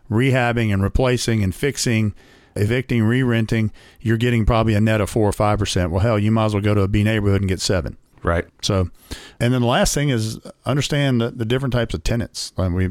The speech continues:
Speaker 1: our previous episode, we talked about M H A, Section eight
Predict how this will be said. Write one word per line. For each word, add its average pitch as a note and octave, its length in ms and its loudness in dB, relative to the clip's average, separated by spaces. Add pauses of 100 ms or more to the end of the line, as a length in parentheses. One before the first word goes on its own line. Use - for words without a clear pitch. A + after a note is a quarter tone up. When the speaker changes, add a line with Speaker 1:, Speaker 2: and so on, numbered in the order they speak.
(140)
Speaker 1:
our F2 80 -4
previous G#2+ 320 2
episode, A2 280 0
we G2+ 60 0
talked G2+ 240 0
about F#2+ 160 0
M G2+ 140 2
H G2+ 200 -2
A, F#2 180 2
Section F#2+ 400 -2
eight G2+ 200 -2